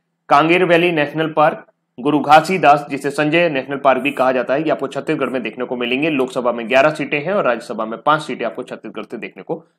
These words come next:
मिलती हैं। हिंदी में अगली जानकारी की तरफ चले, मधु बाबू पेंशन योजना। मधु बाबू पेंशन योजना एक उड़ीसा सरकार की बहुत ही प्रसिद्ध पेंशन योजना है।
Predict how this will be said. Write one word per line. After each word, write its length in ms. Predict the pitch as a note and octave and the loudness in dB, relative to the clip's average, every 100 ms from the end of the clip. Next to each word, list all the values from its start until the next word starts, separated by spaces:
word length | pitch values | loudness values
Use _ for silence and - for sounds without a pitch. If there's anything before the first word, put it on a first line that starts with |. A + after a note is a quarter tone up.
| - | -10
मिलती 220 | A#2 G#2+ | -8 -8
हैं। 180 | G2 - _ _ _ _ - | -10 -12 _ _ _ _ -6
हिंदी 260 | D3 D#3 | 0 2
में 240 | E3 F#3 - _ _ _ _ _ _ _ _ _ _ _ _ _ - | 2 -2 -8 _ _ _ _ _ _ _ _ _ _ _ _ _ 2
अगली 220 | C#3+ E3+ | 4 6
जानकारी 300 | E3+ E3+ F3 | 4 4 2
की 60 | F3+ | 2
तरफ 120 | F#3 | 0
चले, 240 | E3 F#3 | 2 2
मधु 400 | E3 D#3+ E3 B3 | 2 4 6 6
बाबू 340 | F#3 E3+ F3+ G3+ | 8 8 8 2
पेंशन 440 | D3+ D3 D#3 E3 | 0 0 -2 -2
योजना। 460 | B2+ A2 G#2+ F#2 - | -2 -6 -8 -10 -4
मधु 200 | C#3 E3+ | 2 6
बाबू 220 | G3+ G3 G3+ | 6 6 4
पेंशन 340 | F3+ E3 F#3+ | 2 2 2
योजना 300 | D#3+ D#3 F3+ | 2 2 0
एक 180 | F3+ D#3+ | 0 -2
उड़ीसा 300 | C#3+ C#3 F3 | -2 0 2
सरकार 380 | D#3 C#3+ C#3 - | 2 4 2 2
की 140 | D#3 | -4
बहुत 440 | D#3 E3+ - D#3+ D#3+ | -2 -2 2 0 0
ही 300 | - E3 E3 | -2 -2 -2
प्रसिद्ध 500 | C#3+ C3+ D3+ G#2+ - _ _ - | -4 -4 -4 -6 -12 _ _ -2
पेंशन 340 | D3+ D#3 F#3 | -2 2 2
योजना 360 | F3+ E3+ D#3 D#3+ | 2 2 2 2
है। 260 | D3+ - | 0 -6